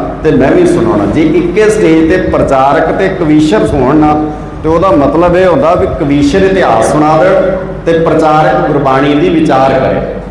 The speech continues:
ਤੇ ਵਿਚਾਰ ਦੇ ਨਾਲ ਨਾਲ, ਕਿਉਂਕਿ ਮੈਂ ਜੇ ਉਹ ਘਟਨਾਵਾਂ ਸੁਣਾਊਂਗਾ ਤੇ ਮੈਂ ਵੀ ਤੇ ਉਹੀ ਸੁਣਾਊਂਗਾ ਨਾ, ਜਾਂ ਫਿਰ ਉਹਨਾਂ ਨੂੰ ਰੱਦ ਕਰਕੇ ਸੁਣਾਊਂਗਾ। ਦੋ ਹੀ ਤਰੀਕੇ ਨੇ ਨਾ ਮੇਰੇ ਕੋਲ। ਹੁਣ ਇਹ ਤੇ ਕੋਈ ਗੱਲ ਨਹੀਂ ਬਣਦੀ ਵੀ ਜਿਹੜੀ ਗੱਲ ਮੇਰੇ ਤੋਂ ਪਹਿਲਾਂ ਉਹ ਸੁਣਾ ਕੇ ਗਏ ਨੇ, ਉਹੀ ਮੈਂ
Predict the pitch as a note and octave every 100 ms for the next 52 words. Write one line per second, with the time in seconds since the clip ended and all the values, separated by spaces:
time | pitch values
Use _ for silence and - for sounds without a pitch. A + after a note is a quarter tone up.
0 | - F3 C#3 D3+ D#3+ F#3+ G#3 G#3 E3+ E3+
1 | E3+ E3 E3 E3+ E3+ A3+ A3 A3+ - -
2 | C#4+ E4 G3 A3 A#3 A#3+ A3+ A#3 G3+ D#3+
3 | F#3 F#3 F#3 G3+ A3 A3 G#3+ A3 F#3 A#3
4 | B3 A3+ G3+ A#3+ - F#3 F#3 G#3 G3+ G#3
5 | G#3+ F#3 G3 G#3+ A#3 A#3 B3 B3+ F#3+ D#3
6 | E3 E3+ E3+ F3 D#3+ D#3 G3 F3 E3 D#3
7 | G3 D#3+ G#3+ G#3+ A3+ G#3 B3 A#3+ F#3+ E3+
8 | C#3 - - - - - - - C#4 G3+
9 | A#3+ C4 - C4 G#3+ F3+ G#3 A#3 C4 A#3
10 | G#3+ A3+ A#3 G3 G#3+ B3 A#3 A3+ A3 A3
11 | - A3+ A3+ A3+ B3 A#3+ G#3+ G#3 G#3+ G#3+
12 | G#3+ A3 A3+ G#3 A3+ B3+ F#3 F3+